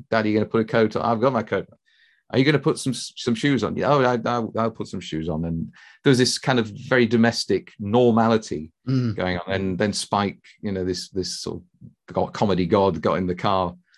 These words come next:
Speaker 1: and I was sat behind him, and, um, I was looking through all my things thinking, "Oh, great, I'm gonna get this signed." And he said,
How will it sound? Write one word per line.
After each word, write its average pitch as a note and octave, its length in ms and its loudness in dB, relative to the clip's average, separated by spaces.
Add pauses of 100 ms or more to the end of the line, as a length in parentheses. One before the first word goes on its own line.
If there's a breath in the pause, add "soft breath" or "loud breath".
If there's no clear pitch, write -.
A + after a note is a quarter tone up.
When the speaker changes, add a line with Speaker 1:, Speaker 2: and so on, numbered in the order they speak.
(240 soft breath)
Speaker 1:
and F#2 140 -6
I G#2+ 60 2
was G2+ 100 -2
sat - 200 -2
behind G2 420 -2
him, E2+ 240 -8 (600)
and, F#2+ 580 -2
um, G2 380 0 (100)
I F2+ 80 -8
was F2+ 180 -8 (400)
looking A#2 360 2
through A2+ 200 4
all A2 80 4
my G2 160 4
things A#2+ 320 2
thinking, A#2 200 4
"Oh, D#4 200 6
great, - 360 0
I'm - 80 -2
gonna A3+ 120 -4
get - 160 -4
this A#3 200 0
signed." D#3 300 -2
And D3 100 -8
he C3+ 80 -2
said, A#2+ 260 -2